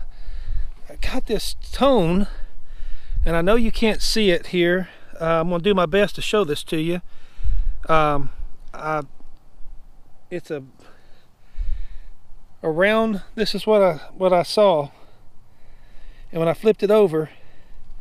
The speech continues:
is that what I think it is, folks? It is. It is. Oh my goodness. Oh my goodness.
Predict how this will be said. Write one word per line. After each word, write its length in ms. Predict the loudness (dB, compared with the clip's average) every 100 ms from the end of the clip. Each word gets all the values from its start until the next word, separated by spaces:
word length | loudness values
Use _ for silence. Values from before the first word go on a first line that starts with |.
| -12 -14 -12 -10 -12 -6
is 160 | 0
that 180 | 2 4
what 100 | 4
I 100 | 2
think 280 | 2 0 0
it 100 | 2
is, 160 | 0 2
folks? 500 | 2 2 0 -8 -10 -14 -16 -14 -12 -10 -12 -8 -2 2
It 200 | 6 6
is. 560 | 8 6 4 4 4 4 4 4
It 240 | 6 6
is. 180 | 6 6
Oh 220 | 6 6
my 240 | 6 4
goodness. 640 | 4 6 6 6 2 0 0 2 2 4 2 2 0 -2 0 2 2 2 0 0 4
Oh 280 | 6 6 6
my 280 | 6 6 6
goodness. 680 | 6 6 6 6 4 2